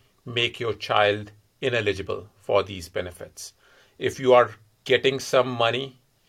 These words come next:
from outside, so for example, a grandparent want to support your child with disability, you have to be very careful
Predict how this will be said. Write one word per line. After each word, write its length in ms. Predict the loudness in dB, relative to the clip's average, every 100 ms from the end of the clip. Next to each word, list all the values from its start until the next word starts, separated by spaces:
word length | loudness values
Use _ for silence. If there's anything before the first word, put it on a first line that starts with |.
| _ _
from 300 | -2 0 4
outside, 500 | 2 0 -2 -2 -2
so 140 | -8
for 220 | -2 0 0
example, 640 | 0 0 -2 -4 -12 -14 _ _ -20 _ _
a 120 | -10 -10 -14 _
grandparent 720 | 0 2 2 0 0 0 -2
want 300 | -4 -4 -4
to 80 | -10
support 640 | -6 -6 -4 -2 -2 -4 -14 _
your 460 | -6 0 2 2 -2 -10 _ _
child 340 | 2 4 4
with 140 | -2 -6
disability, 680 | -6 -6 -8 -10 -12 -18 -20 _ _ _ _ _ _ _ _ _
you 120 | -10
have 280 | -2 -2 -2
to 100 | -8
be 220 | -6 -6
very 360 | -4 -2 0 -2
careful 680 | -2 -4 -2 -4 -4 -4